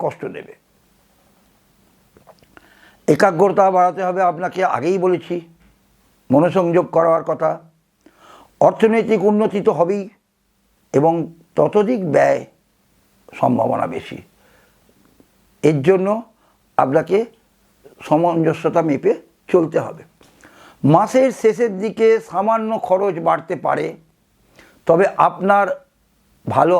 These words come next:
আয়ের কারণে আপনি সেটাকে একটা অ্যাডজাস্ট করে নিতে পারবেন।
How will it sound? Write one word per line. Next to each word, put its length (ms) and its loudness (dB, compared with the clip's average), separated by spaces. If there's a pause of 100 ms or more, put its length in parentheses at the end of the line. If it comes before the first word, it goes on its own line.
(160)
আয়ের 280 2
কারণে 280 0 (960)
আপনি 260 2 (440)
সেটাকে 340 0
একটা 140 -2 (160)
অ্যাডজাস্ট 540 -2
করে 180 0
নিতে 160 0 (100)
পারবেন। 280 -10